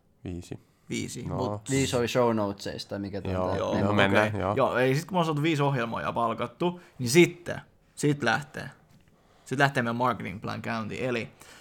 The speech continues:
Speaker 2: me palkataan videotyyppi, joka tulee kuvaamaan meitä, tai mua lähinnä. Tai vähän niinku meidän day-to-day actionia ja meidän podcasteja vähän hienommassa muodossa, ettei oo vaan niinku kamera päällä, tiedäks. Et nyt puhutaan niinku multiple näkökulmasta, tiedäks, se voi olla video, niin se luo semmoista niinku hienoa in-depthia siihen.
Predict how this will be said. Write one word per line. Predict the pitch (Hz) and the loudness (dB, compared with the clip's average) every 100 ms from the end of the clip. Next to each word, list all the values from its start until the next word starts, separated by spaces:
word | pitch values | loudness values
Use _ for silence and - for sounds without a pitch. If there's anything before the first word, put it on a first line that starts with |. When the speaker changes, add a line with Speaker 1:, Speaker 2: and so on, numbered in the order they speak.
| - | -16
Speaker 2:
me | - | -6
palkataan | 117 156 151 143 135 | 4 4 6 2 4
videotyyppi, | 143 120 98 - - - 143 - | 4 4 0 -6 -10 -8 -8 -6
joka | 120 | -4
tulee | 123 127 | 0 0
kuvaamaan | 135 131 110 69 87 | 0 0 0 -2 -4
meitä, | 110 104 101 - | -4 -6 -8 -12
tai | - 107 98 - | -4 -2 -2 -6
mua | 123 113 | -4 -2
lähinnä. | 107 123 113 120 143 - - - - | -2 -4 -4 -2 -4 -6 -20 -20 -4
Tai | 123 120 | 0 4
vähän | 139 | 4
niinku | 147 143 | 4 4
meidän | 135 | 4
day-to-day | 135 127 120 123 117 - 123 | 2 0 0 0 0 2 2
actionia | - 117 113 110 | 2 -4 -4 -2
ja | 104 | -4
meidän | 117 113 | -2 -4
podcasteja | 117 123 - 120 139 113 110 | -2 -4 -2 -2 -2 -2 4
vähän | 135 147 | 6 8
hienommassa | 147 127 113 110 117 | 6 4 -2 -4 -4
muodossa, | 113 107 104 | -6 -6 -8
ettei | 117 | -2
oo | 117 | 0
vaan | 117 110 | 0 0
niinku | 110 | -2
kamera | 110 123 117 107 | 0 0 0 -2
päällä, | 117 110 107 | 0 -2 0
tiedäks. | 85 - | -4 -6
Et | 117 | -8
nyt | 120 113 | -8 -4
puhutaan | 123 120 | -2 -2
niinku | 113 117 - - - - - | -4 -6 -10 -16 -20 -16 -4
multiple | 135 131 123 120 | 0 2 0 2
näkökulmasta, | 127 131 113 117 104 107 139 | 0 0 0 0 -4 -6 -12
tiedäks, | - - - | -12 -14 -12
se | 95 | -8
voi | 95 | -6
olla | 76 73 | -6 -8
video, | 69 67 82 | -8 -6 -6
niin | 101 | -6
se | 113 | -2
luo | 120 110 | 0 -2
semmoista | 135 - | -4 -8
niinku | 120 123 | -10 -6
hienoa | 120 117 - | -6 -6 -8
in-depthia | 117 113 110 - - - | -8 -4 -4 -6 -16 -14
siihen. | 101 92 95 | -12 -10 -12